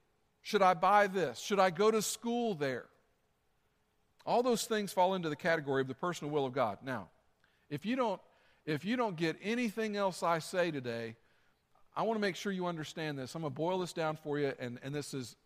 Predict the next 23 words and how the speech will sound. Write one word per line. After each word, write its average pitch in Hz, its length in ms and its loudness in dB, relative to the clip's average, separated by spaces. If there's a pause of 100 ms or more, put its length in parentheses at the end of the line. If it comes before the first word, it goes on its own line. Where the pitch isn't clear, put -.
(800)
knowing 214 460 2
the 185 80 0
will 185 180 2
of 143 100 -2
God 127 420 2 (160)
is 139 260 -4 (120)
really 156 460 0 (180)
fairly 165 320 -2
easy. 160 460 -6 (600)
First 180 260 -2
of 139 80 -8
all, 135 260 2
God's 135 300 0
always 147 300 -2
after 143 260 -2
his 123 120 -8
glory. 117 400 -4
So - 160 -12
you 135 180 -6
just 156 200 -10
pursue 196 360 -8
God's 165 300 -2
glory, 143 420 -2